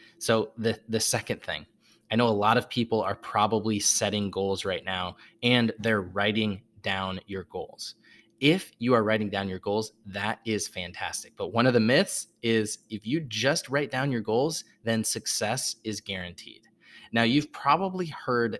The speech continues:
this story about a Harvard study. I think it was from, like, nineteen fifty-three, where they had the graduates, uh, write down their goals. And the ones that wrote, actually followed through on the exercise and wrote down their goals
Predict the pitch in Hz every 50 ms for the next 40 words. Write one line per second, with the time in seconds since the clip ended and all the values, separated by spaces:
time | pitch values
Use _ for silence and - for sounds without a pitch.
0 | - - 101 98 117 123 - - - - - - 117 110 104 92 85 76 73 -
1 | - _ _ _ _ - 107 104 113 110 98 92 - - 117 113 113 107 117 104
2 | - - - - 104 98 104 101 98 95 92 95 - 117 110 - 110 101 - -
3 | 104 101 95 95 92 - - 95 98 107 107 - - 113 104 95 - - 104 -
4 | - 104 98 - - 98 101 101 104 101 98 92 95 98 98 98 95 92 - -
5 | - - _ _ 107 101 - - - 107 110 110 110 104 - - - - _ _
6 | 110 107 107 107 101 98 - - 98 - - 104 101 101 107 - 110 107 104 98
7 | - - - - _ _ _ _ - 104 101 85 95 98 101 107 113 - - 113
8 | 107 107 104 101 101 101 98 98 - _ _ _ _ 107 101 95 - - 101 92
9 | 95 101 107 107 - - - - _ _ _ _ _ - 110 110 107 107 - -
10 | 107 113 107 101 127 151 165 - - 127 - 101 101 101 107 113 - - 98 104
11 | 120 - - - 127 120 107 - - - - 98 101 110 113 107 - - 107 104
12 | 101 98 95 92 87 90 - - - 104 - 117 107 110 110 - - - 104 98
13 | 95 92 95 104 - - - 98 92 98 98 98 95 92 - - 90 87 90 101
14 | 113 - -